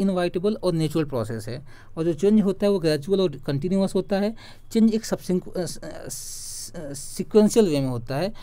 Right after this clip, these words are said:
और काफ़ी स्टेज बाय स्टेज होता है। और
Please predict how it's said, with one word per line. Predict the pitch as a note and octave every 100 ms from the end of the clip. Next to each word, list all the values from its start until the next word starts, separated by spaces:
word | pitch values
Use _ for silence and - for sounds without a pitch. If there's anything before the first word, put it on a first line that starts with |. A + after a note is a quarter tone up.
| - -
और | E3+
काफ़ी | D#3 D3+ G3+
स्टेज | - E3
बाय | C3 C3
स्टेज | - C#3
होता | A#2+ A#2 B2
है। | B2 C3+ - - - - - -
और | F#3